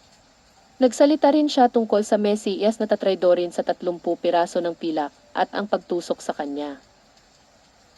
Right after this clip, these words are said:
At sinabi ko sa kanila, "Kung sa palagay ninyo ay mabuti, ibigay ninyo sa akin ang aking sahod, at kung hindi, huwag."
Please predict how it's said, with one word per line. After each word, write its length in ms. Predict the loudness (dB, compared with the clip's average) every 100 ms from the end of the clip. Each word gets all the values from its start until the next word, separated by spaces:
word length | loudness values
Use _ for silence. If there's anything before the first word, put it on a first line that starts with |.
| _ _ _ -4
At 160 | 0
sinabi 320 | 2 4 4
ko 160 | 2 2
sa 80 | 2
kanila, 560 | 2 2 2 0 -2 _ _
"Kung 160 | -2 0
sa 160 | 2
palagay 400 | 4 4 4 2
ninyo 240 | 0 0 -2
ay 80 |
mabuti, 560 | -2 -2 -2 -4 -4 -8 -10 -6
ibigay 320 | -2 2 2 2
ninyo 240 | 2 2
sa 240 | 0 -2
akin 240 | -4 -6 -8
ang 160 | -8
aking 320 | -8 -8 -12 -10
sahod, 320 | -8 -6 -8 -12 -6
at 160 | -6 -2
kung 160 | -2
hindi, 320 | -2 -4 -6 -6
huwag." 240 | -4 -4